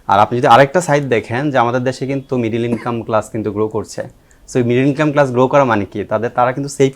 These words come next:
করবে, ইনভেস্টমেন্ট করবে। তাদের জন্য আসলে প্রপার ইনভেস্টমেন্ট করার অ্যাভিনিউ কিন্তু দরকার। আর আপনি যদি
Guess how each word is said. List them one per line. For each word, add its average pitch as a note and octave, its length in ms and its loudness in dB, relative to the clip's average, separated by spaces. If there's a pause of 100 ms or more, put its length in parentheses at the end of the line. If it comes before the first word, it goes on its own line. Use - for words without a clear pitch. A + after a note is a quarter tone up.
করবে, C3+ 320 -2 (200)
ইনভেস্টমেন্ট B2 480 -4
করবে। F#2+ 280 -4 (480)
তাদের C3+ 300 2
জন্য F#3 220 4
আসলে F3+ 220 0
প্রপার C#3+ 400 6
ইনভেস্টমেন্ট D#3 540 0
করার C#3+ 200 4 (340)
অ্যাভিনিউ C#3+ 320 2
কিন্তু A#2 240 -2
দরকার। G2 360 -2 (480)
আর A2+ 80 4
আপনি C3+ 180 0
যদি D3 100 0